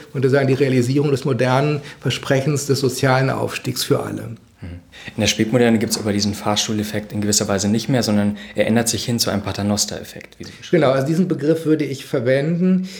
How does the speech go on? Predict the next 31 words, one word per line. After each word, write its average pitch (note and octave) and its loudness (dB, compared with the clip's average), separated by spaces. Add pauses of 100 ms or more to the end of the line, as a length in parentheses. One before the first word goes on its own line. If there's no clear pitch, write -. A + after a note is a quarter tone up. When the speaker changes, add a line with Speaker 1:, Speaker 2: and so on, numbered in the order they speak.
Speaker 1:
Es - -6
gibt D#3+ 0
ja - 4
auch A#2+ 0
noch A#2 -2
andere D#3+ 4
Metaphern D3 0
in C3+ -4
dem C#3 -4
Zusammenhang. C3+ -2
Zum C3 -4
Beispiel A#2+ -2
der A2+ 0
Kollege B2 0
Oliver A#2+ 0
Nachtwey C3 2
sprach B2 -4
von C3 -8
einem A#2 -8
Rolltreppeneffekt. D3+ 0
Also B2 -4
diese B2 -2
Vorstellung, B2+ 0
dass A#2+ -2
die C3 -8
Personen C3 -2
versuchen, C#3 0
alle C3+ 0
nach B2 -4
oben D#3+ 2
weiterhin D3 0